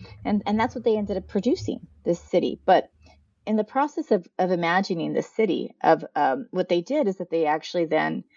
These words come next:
um, erased, uh, the history of indigenous peoples in this place. They, um, ended up,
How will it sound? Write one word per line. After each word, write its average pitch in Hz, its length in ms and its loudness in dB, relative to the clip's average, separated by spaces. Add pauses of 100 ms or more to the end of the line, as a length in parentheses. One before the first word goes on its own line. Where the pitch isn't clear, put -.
(320)
um, 156 280 0 (120)
erased, 170 640 0 (640)
uh, 101 320 0 (240)
the 156 440 0
history 202 460 0
of 151 80 2
indigenous 165 400 -2
peoples - 460 -2 (260)
in 165 140 -2
this - 180 -2
place. - 380 -6 (760)
They, 165 600 -2
um, 160 320 -2 (840)
ended 196 280 2
up, 185 160 4